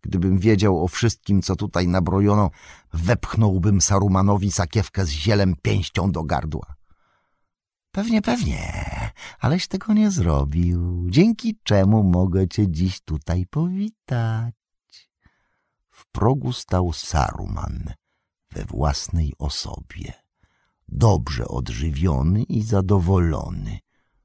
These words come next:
Oczy mu błyszczały złośliwością i rozbawieniem. Frodo w nagłym olśnieniu zrozumiał.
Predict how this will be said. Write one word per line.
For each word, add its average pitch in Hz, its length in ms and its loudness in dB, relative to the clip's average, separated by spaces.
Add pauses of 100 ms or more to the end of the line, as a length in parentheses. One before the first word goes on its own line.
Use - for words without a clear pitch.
(380)
Oczy - 380 -2
mu 62 180 -4
błyszczały 65 640 -4
złośliwością 73 1040 -4
i 62 200 -6
rozbawieniem. 67 920 -4 (1600)
Frodo 120 640 -4
w 90 120 -4
nagłym 78 560 0
olśnieniu 73 680 -4
zrozumiał. 53 760 -8